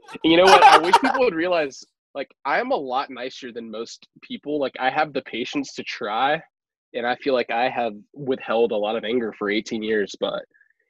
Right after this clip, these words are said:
here we are at my wit's end, and, uh, I understand now why people have the urge to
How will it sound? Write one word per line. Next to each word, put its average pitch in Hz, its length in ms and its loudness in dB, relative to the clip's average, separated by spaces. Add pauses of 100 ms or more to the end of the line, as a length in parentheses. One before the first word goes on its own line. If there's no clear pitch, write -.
(160)
here 156 240 4
we 139 140 6
are 127 220 4
at 113 200 -6
my 104 140 -8
wit's 113 340 -8
end, 101 380 -6
and, 92 260 -8 (760)
uh, - 340 -2 (640)
I 139 120 2
understand 120 560 -2
now 95 160 -8
why - 360 -12 (280)
people 107 320 -6
have 104 240 -6
the 113 160 -8
urge 98 360 -4
to - 300 -8